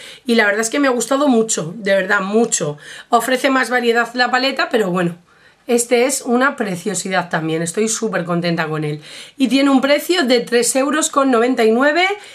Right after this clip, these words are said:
y siete coma cinco gramos de producto, que está estupendo. Y paso ya a Hair Makeup y bueno, eh, como os comentaba antes, les encanta clonar y copiar y esas cosas. Y cuando Too Faced sacó los labiales, la gama de labiales Melted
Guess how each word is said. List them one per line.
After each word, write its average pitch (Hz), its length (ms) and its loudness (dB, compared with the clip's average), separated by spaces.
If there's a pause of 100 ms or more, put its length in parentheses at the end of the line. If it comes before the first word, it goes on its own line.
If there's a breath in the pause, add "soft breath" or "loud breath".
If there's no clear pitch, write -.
(160 loud breath)
y 285 140 6
siete 277 420 -2
coma - 180 2
cinco 233 300 0
gramos 233 300 0
de 233 80 0
producto, 180 480 -4 (300)
que - 80 -2
está - 240 -4
estupendo. 160 560 -4 (680 loud breath)
Y 302 100 0
paso 339 280 0
ya 302 300 2
a 294 60 -2
Hair 262 320 -4
Makeup 277 520 0
y 262 120 -2
bueno, 233 360 0
eh, 226 300 2
como 226 160 0
os 220 100 0
comentaba 240 360 2
antes, 277 260 -2
les 233 180 -2
encanta 226 360 2
clonar 214 420 2
y 214 60 -2
copiar 208 520 2
y 202 100 -4
esas 190 280 -2
cosas. 311 420 -2 (380 loud breath)
Y 339 100 4
cuando 330 400 2
Too 349 140 2
Faced 311 400 0
sacó 262 360 0
los 269 200 0
labiales, 240 520 0
la 214 140 4
gama 247 220 0
de 247 80 0
labiales 226 500 0
Melted 240 580 2